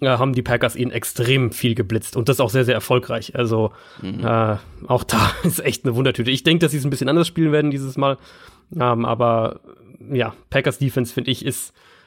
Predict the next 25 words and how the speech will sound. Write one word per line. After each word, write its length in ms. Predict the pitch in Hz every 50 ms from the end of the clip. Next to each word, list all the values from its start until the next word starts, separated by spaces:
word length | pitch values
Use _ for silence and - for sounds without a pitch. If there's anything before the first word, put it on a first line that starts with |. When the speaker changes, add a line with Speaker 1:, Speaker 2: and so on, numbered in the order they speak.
| _
Speaker 1:
von 200 | - - - 143
den 160 | 135 135 131 -
Position 640 | - 147 113 147 170 170 170 165 160 156 156 - - -
Groups 320 | 131 131 156 165 165 - -
quasi, 320 | - 135 139 139 135 139
wenn 80 | 131 135
wir 80 | 135
die 80 | 127 135
vier 200 | - - 143 139
Units 360 | 131 139 143 151 139 - -
uns 140 | - 127 -
anschauen, 380 | 147 131 120 135 127 123 123 123 - - - - - - -
äh, 160 | - 123 117 -
ist 100 | - -
die 40 | 117
Packers 280 | - 127 117 117 110
Defense, 380 | - 131 120 - 135 110 110 -
find 160 | - 120 117
ich, 80 | 117 -
das, 180 | - 123 -
was 140 | - 117 - -
am 80 | 113
schwersten 800 | - - - 113 120 123 123 123 - - 123 117 113 110 110 104 - - _ _ _ _ _
einschätzbar 580 | - - 120 113 - 123 117 - - - 127 -
ist. 240 | - 120 - -